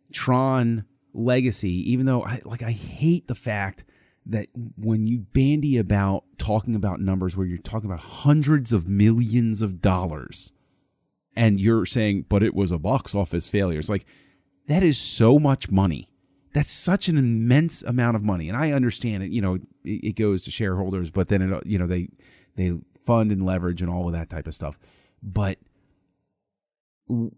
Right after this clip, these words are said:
where I think Tron Legacy has a hopeful edge to it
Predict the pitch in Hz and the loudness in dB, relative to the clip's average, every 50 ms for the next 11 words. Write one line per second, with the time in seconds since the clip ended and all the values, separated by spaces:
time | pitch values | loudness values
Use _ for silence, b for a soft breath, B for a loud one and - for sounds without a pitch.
0 | _ - - - 113 107 117 117 117 117 127 127 113 - 143 131 117 98 - - | _ -20 -10 -2 2 4 4 4 4 4 2 2 0 0 0 0 0 -2 -4 -8
1 | - - 127 110 110 104 104 104 107 92 98 - - 104 95 85 87 110 107 98 | -6 -2 0 0 2 2 0 0 -2 -2 -4 -4 -2 -4 -2 -2 -2 -2 -2 -2
2 | 95 95 90 98 98 92 85 71 85 123 170 - - - - 117 104 104 98 87 | -2 -2 -2 0 0 0 0 0 2 2 2 2 2 0 0 2 2 2 0 -2
3 | - _ - 107 123 135 123 - - - 113 95 87 82 - | -6 _ -4 -2 -2 -2 -2 -4 -4 -2 -2 -2 -2 -2 -6